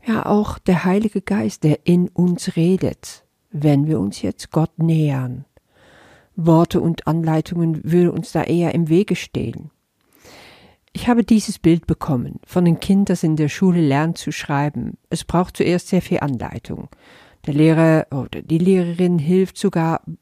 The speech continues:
bei der Handführung aufs Papier. Und nur durch diese ganz detaillierte, diese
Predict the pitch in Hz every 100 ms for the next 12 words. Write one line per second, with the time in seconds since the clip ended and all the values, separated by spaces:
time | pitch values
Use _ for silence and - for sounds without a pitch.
0 | - 180 175 160 170 180 - 196 185 185
1 | - 147 - - 165 - 226 151 131 _
2 | _ - _ _ _ _ _ - 185 180
3 | 202 240 294 277 202 190 - 196 202 208
4 | 247 - 196 190 190 175 202 262 214 -
5 | 147 185 196 - 185 180 -